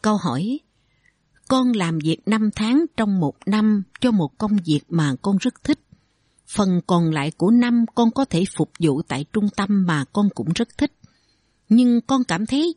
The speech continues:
vô trách nhiệm bởi vì con không tiết kiệm cho tương lai.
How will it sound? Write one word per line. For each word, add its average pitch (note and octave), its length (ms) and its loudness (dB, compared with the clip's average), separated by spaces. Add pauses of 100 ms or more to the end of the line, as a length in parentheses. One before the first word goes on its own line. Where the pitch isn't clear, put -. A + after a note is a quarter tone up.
(140)
vô B3+ 200 2
trách - 260 -8
nhiệm E3 320 2 (320)
bởi G#3+ 200 -2
vì F#3+ 240 -2 (100)
con B3+ 220 2
không B3 240 0
tiết - 280 -2
kiệm D#3 200 0
cho G#3+ 140 -4
tương G#3+ 320 0
lai. G#3 300 -4